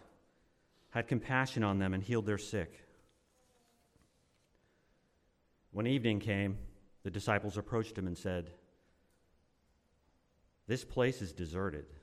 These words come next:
and it is already late. Send the crowds away so that they can go into the villages and buy food for themselves." "They don't need to go away," Jesus told them. "You give them something to eat."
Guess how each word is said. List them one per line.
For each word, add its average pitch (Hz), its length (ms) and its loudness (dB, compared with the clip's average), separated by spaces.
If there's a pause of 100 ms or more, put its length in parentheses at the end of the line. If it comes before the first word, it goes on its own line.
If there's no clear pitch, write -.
(340)
and 92 100 -4
it 95 60 -2
is 90 120 -4
already 107 420 2
late. 90 440 -4 (200)
Send 139 280 2
the 143 60 4
crowds 131 320 4
away 117 360 6
so 98 140 -4
that 92 100 -6
they 101 100 -4
can 107 160 0
go 117 180 4
into 123 160 -2
the 104 80 0
villages 92 500 -2
and 92 100 -2
buy 101 200 0
food 120 280 -2
for 98 120 -6
themselves." 82 760 -8 (3750)
"They 131 120 4
don't 170 160 4
need 143 180 4
to 117 60 0
go 107 160 8
away," 92 280 2
Jesus 87 360 -6
told 92 180 -2
them. 107 340 -2
"You 131 140 -4
give 151 220 4
them 151 100 4
something 147 300 0
to 135 120 -6
eat." 139 320 -2